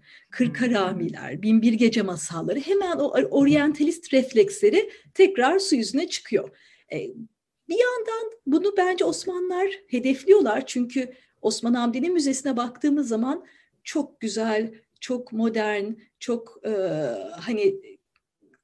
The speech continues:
Speaker 1: bilimsel bir sergileme metodunu bilmiyor değiller. Bunu gayet farkındalar ve uygulayabiliyorlar. Ama sarayda kendi geleneklerinden, kendi,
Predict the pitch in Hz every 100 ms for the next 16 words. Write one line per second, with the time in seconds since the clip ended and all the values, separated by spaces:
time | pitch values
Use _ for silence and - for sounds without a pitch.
0 | _ - 226 233 233 - 240 285 277 233
1 | 247 - 220 214 214 254 311 269 226 220
2 | 196 202 302 392 262 294 233 262 233 220
3 | 175 165 185 202 226 196 - 214 285 381
4 | - 359 359 349 330 320 330 370 - -
5 | - 277 240 220 214 220 196 175 - -
6 | 147 - _ 220 247 247 269 254 240 233
7 | 381 - 254 254 302 294 262 214 196 -
8 | 175 175 165 185 - 214 196 196 240